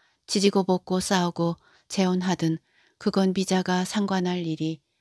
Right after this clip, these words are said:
아니었다. 하지만 이것만은 분명했다. 만약 둘이 미자 몰래 사귄다면 미자는 친구도 잃고 남자에 대한 로망도 한꺼번에 잃는 것이다. 미자는 추측이 사실인 것처럼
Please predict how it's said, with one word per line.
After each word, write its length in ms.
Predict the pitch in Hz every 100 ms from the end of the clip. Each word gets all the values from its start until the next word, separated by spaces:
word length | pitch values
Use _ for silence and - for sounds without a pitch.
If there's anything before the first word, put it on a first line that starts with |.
| _
아니었다. 800 | - 180 175 170 165 - 151 156 _ _ _ _ _ _ _
하지만 460 | - 214 196 185 175
이것만은 680 | 185 190 180 175 170 175 -
분명했다. 760 | 202 185 185 170 - 151 156 - _ _ _ _
만약 480 | 185 170 170 170 -
둘이 460 | - 160 160 165 - _ _ _
미자 300 | 190 202 196
몰래 360 | 185 180 185
사귄다면 680 | 185 - 196 185 175 156 156 160 _ _ _ _
미자는 520 | - 180 180 170 175 180
친구도 500 | - 202 185 175 170
잃고 540 | 180 180 - 165 160 - _ _ _ _ -
남자에 480 | 196 185 190 185 180
대한 280 | 180 175
로망도 640 | 175 185 180 175 170 170 170 _ _ _
한꺼번에 760 | - 202 - 175 165 160 160 160 _ _
잃는 340 | - 185 180 180
것이다. 560 | 180 175 - 156 160 - _ _ _ _ _ _ _ _ _ _ _ _ _
미자는 540 | 202 190 190 185 180 185
추측이 560 | 214 - 180 180 180
사실인 480 | 180 202 185 196 190
것처럼 520 | 185 180 185 170 160